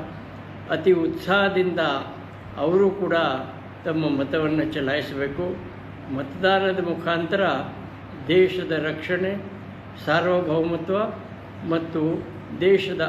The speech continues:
ಅಭಿವೃದ್ಧಿಗೆ ಈ ಒಂದು ಚುನಾವಣೆ ನಮ್ಮೆಲ್ಲರೂ ಕೂಡ ಒಂದು ದೊಡ್ಡ ಹಬ್ಬವಾಗಿ ಪರಿಣಮಿಸುತ್ತೆ ಅನ್ನುವಂಥ ವಿಶ್ವಾಸದಿಂದ ನಾನು ನಿಮ್ಮೆಲ್ಲರಲ್ಲಿ ವಿನಂತಿ ಮಾಡ್ತಾ ಇರೋದು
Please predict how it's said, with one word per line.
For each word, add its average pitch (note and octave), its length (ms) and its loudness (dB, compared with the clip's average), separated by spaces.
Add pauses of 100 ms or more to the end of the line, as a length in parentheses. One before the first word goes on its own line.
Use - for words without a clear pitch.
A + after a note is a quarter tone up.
ಅಭಿವೃದ್ಧಿಗೆ F3 760 4 (580)
ಈ F#3+ 140 4
ಒಂದು F#3 380 4 (180)
ಚುನಾವಣೆ E3+ 560 2 (520)
ನಮ್ಮೆಲ್ಲರೂ D#3 640 4
ಕೂಡ F3 300 0 (720)
ಒಂದು D#3 260 2 (120)
ದೊಡ್ಡ F3+ 240 4
ಹಬ್ಬವಾಗಿ D#3+ 920 2 (560)
ಪರಿಣಮಿಸುತ್ತೆ D#3+ 840 0
ಅನ್ನುವಂಥ D3 420 0
ವಿಶ್ವಾಸದಿಂದ D#3+ 1040 0 (580)
ನಾನು D3 260 0
ನಿಮ್ಮೆಲ್ಲರಲ್ಲಿ E3+ 800 4 (500)
ವಿನಂತಿ F#3 400 4
ಮಾಡ್ತಾ D#3 440 0
ಇರೋದು C#3+ 360 0